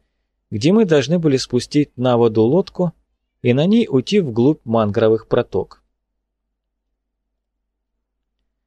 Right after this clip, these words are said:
Мангровые болота. Дельта реки Амазонки. Ничейная территория.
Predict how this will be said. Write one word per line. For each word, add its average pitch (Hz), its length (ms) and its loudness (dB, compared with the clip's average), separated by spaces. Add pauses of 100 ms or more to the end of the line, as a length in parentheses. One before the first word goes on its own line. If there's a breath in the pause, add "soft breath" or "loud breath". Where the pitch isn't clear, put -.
(1080)
Мангровые 220 560 2
болота. 117 600 2 (520)
Дельта 143 500 0
реки 110 300 0
Амазонки. 117 760 -2 (480)
Ничейная 147 760 0
территория. 113 640 -2